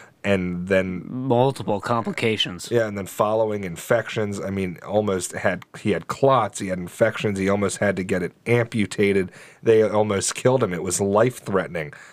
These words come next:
Speaker 1: The fact that he was even able to walk again was a miracle of modern science. The fact that he's playing football again is even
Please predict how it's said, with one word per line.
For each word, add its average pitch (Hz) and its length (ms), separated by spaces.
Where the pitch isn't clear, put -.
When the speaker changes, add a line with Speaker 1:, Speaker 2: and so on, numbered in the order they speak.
Speaker 1:
The 98 100
fact 107 260
that 104 100
he 110 80
was 101 160
even 101 200
able 98 180
to 95 60
walk 104 460
again 92 420
was 95 240
a 90 280
miracle 98 960
of 85 240
modern 98 540
science. 110 680
The 98 120
fact 104 300
that 101 100
he's 95 200
playing 101 460
football 107 560
again 92 420
is 87 380
even 98 500